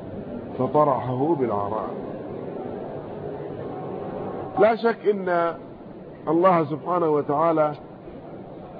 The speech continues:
ذكر في كتابه أمر يونس عليه السلام، كما قال: "وذا النون إذ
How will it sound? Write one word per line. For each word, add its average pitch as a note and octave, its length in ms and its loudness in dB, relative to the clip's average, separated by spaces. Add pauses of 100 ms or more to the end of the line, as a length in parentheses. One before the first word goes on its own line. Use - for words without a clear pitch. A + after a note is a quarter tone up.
(1040)
ذكر F#3 380 4
في F3 140 0
كتابه D#3 840 0 (2750)
أمر E3 460 4 (960)
يونس D#3+ 460 6
عليه C#3+ 340 6
السلام، A#2+ 440 -2 (1300)
كما D3+ 240 6
قال: F3 280 4
"وذا D#3 280 4
النون E3 340 2
إذ D#3 180 2